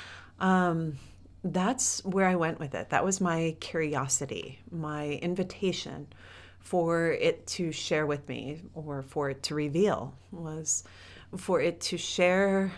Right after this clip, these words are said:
ideas on how do we sink in to that place of unconditional love? How do we extend that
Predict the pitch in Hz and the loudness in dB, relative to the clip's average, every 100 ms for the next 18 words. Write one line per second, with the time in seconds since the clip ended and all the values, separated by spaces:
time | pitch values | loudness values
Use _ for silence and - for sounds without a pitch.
0 | - - - - 175 202 202 180 160 143 | -12 -20 -12 0 4 8 8 6 2 -4
1 | - - 247 269 262 247 - - - - | -4 0 2 4 2 -2 -12 -20 -20 -20
2 | - 185 - - 220 233 180 170 160 156 | 0 0 0 4 6 6 4 4 4 6
3 | 156 147 - - - - - - - - | 4 4 -6 -20 -20 -20 -20 -20 -20 -6
4 | - - 233 233 226 - 208 202 180 160 | 2 6 8 6 4 2 2 4 4 2
5 | 156 151 143 - - - - - - - | 0 -4 -6 -16 -20 -20 -20 -18 -12 -8
6 | - 190 175 165 165 160 165 - - - | 0 2 4 2 2 0 0 -4 -16 -18
7 | - - - - - 185 185 180 - 185 | -20 -20 -20 -20 -12 0 0 0 -2 0
8 | 196 - 175 - 165 165 165 151 139 156 | 0 0 -4 0 0 -2 -4 -6 -6 -6
9 | 156 151 175 147 - 160 190 190 180 175 | -6 0 0 0 0 2 4 4 2 0
10 | 160 160 - - - - - - - 185 | -2 -2 -4 -12 -18 -20 -20 -20 -6 -2
11 | - - - - 185 208 233 190 147 113 | 2 4 4 4 4 6 4 4 -2 -6
12 | 117 - - - | -10 -10 -6 -6